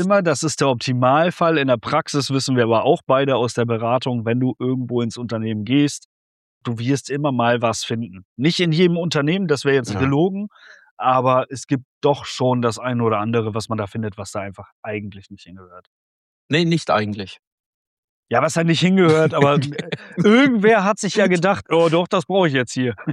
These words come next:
Speaker 2: Das finde ich, ja.
Speaker 1: Ob's
Speaker 2: Ja,
Speaker 1: jetzt ein
Speaker 2: aber
Speaker 1: Radio ist oder was weiß ich, ne?
Speaker 2: Ja, ich hab mir noch mal überlegt, ich mache hier noch mal, noch mal drei Alexas und,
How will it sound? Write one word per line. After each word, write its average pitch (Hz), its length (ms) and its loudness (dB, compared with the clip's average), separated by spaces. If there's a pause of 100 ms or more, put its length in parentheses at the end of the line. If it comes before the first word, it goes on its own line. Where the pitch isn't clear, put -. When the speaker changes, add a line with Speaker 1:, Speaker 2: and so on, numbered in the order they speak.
(180)
Speaker 2:
Das 127 200 -4
finde 131 320 -2
ich, 120 100 -4
ja. 113 240 -4 (800)
Speaker 1:
Ob's 160 220 0
Speaker 2:
Ja, 165 80 4
Speaker 1:
jetzt 131 180 6
ein 147 80 8
Speaker 2:
aber 143 200 4
Speaker 1:
Radio 190 340 6
ist 190 160 4
oder 170 180 4
was 160 140 0
weiß 165 180 2
ich, 185 300 -4 (120)
ne? 127 240 -4
Speaker 2:
Ja, 113 240 0
ich 131 200 -2
hab 120 80 0
mir 139 120 -2
noch 127 80 2
mal 123 160 2
überlegt, 113 460 0
ich - 80 -12
mache 117 200 2
hier 123 60 -4
noch 117 120 -2
mal, 110 380 0
noch 110 180 -8
mal 110 100 0
drei 117 260 2
Alexas 123 640 0
und, 113 600 -6